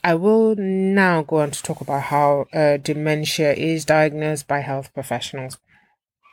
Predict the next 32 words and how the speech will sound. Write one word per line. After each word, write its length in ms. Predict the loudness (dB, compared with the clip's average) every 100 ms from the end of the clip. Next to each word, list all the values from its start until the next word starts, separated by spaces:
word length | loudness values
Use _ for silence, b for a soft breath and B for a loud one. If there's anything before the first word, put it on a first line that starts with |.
| B B -6
So 240 | 2 4
we 280 | 4 2 0
generally 560 | 2 4 4 2 2 2
do 240 | 2 0
memory 440 | 0 -2 0 -2
types. 680 | -2 -6 0 2 2 0 -6
We 80 | -10
take 320 | -2 -2 -2
a 80 | -4
full 280 | -2 2 2
history 460 | 2 0 0 -2 0
where 180 | 0
we 120 | 0 -4
talk 320 | -4 -4 -2
about 420 | 2 4 4 0 B B B B B B
how, 640 | -4 0 4 4 2 0 -2 0
um, 800 | 2 4 4 2 0 -6 -8 -10 _ -20 _ _ -10
how 360 | -4 -2 -2
the 120 | -4
person 420 | -2 0 0 0 -4
is 140 | -4
functioning, 640 | -2 -2 -2 2 4 4 4
how 260 | 2 2
it 80 | 2
all 140 | 0
started, 1120 | -2 0 4 6 6 2 2 4 6 6 2 -6 B B B
what 140 | 0 2
symptoms 480 | 2 -2 -2 -4 -4
the 80 |
person 420 | -2 0 0 -2 -4
is 160 | -6
having, 720 | 0 0 2 4 4 4 0